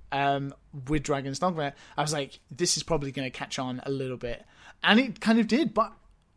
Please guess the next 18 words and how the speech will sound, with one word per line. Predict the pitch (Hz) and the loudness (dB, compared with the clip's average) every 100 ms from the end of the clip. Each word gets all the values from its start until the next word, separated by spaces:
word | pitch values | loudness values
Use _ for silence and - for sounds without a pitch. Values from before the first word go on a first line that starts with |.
| _ _ _ - | _ _ _ -6
just | - 240 - - | 2 2 2 2
ever | 220 233 | 4 4
since | - 220 | 4 4
I | 185 | 0
touched | - 220 208 | 2 0 0
it | 165 | -2
that | 156 151 | -4 -2
first | 170 160 | -2 -2
time, | 175 170 135 139 _ _ _ _ _ _ _ - | 0 0 -2 -6 _ _ _ _ _ _ _ 0
I've | 190 165 - 156 - | 2 2 -4 -12 2
really | 190 190 185 | 6 6 6
just | 185 170 - - | 2 -2 -6 -12
thought | - - - 190 196 165 | -20 2 6 6 6 2
of | 151 | 0
it | 139 | -2
as | 147 | -4
being | 143 151 147 - _ _ _ | -4 -4 -6 -10 _ _ _
a, | 156 160 | -4 -2